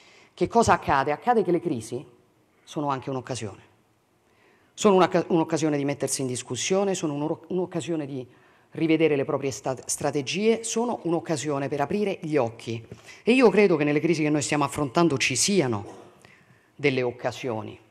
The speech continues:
È la ragione per la quale, ad esempio, questo governo lavora molto non solo sul tema delle catene di approvvigionamento, non solo sul tema dell'approvvigionamento energetico, ma lavora ancora di più per restituire al Mediterraneo la sua centralità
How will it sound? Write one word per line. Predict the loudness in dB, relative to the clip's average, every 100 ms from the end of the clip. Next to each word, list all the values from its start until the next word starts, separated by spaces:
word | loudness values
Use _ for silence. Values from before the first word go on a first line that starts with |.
| _ _ _ -20 -2
È | 6 8
la | 8
ragione | 6 4 2 4
per | 4
la | 2
quale, | 4 4 4
ad | 2
esempio, | 0 -2 -2 -2 -2
questo | -2 -2 -2
governo | 2 2 0 -2 -4 -6 _ _ _ _ -20 -20 _ _ _
lavora | 4 8 10 10
molto | 8 6 4 0 2
non | 0
solo | 0 4 4 4
sul | -2
tema | -4 -2
delle | -2 -2
catene | -4 -4
di | -6
approvvigionamento, | -6 -6 -8 -6 -4 -4 -4 -4
non | -6 -6
solo | 6 8 8
sul | 6 2
tema | 0 2
dell'approvvigionamento | 2 0 -2 -6 -6 -4 -4 -6 -4
energetico, | -6 -4 -2 -2 -2 -2
ma | 0
lavora | 2 2 4 4
ancora | 2 0 2 2
di | 0
più | -4 -2 -2 -2 -8 _ _ -20 -20 0
per | 4 4
restituire | 4 2 0 4 4
al | 6
Mediterraneo | 6 6 4 2 4 4 2 2 2
la | 2
sua | 2 2 2 2
centralità | 2 2 0 -2 0 2 2 2 2 2 -8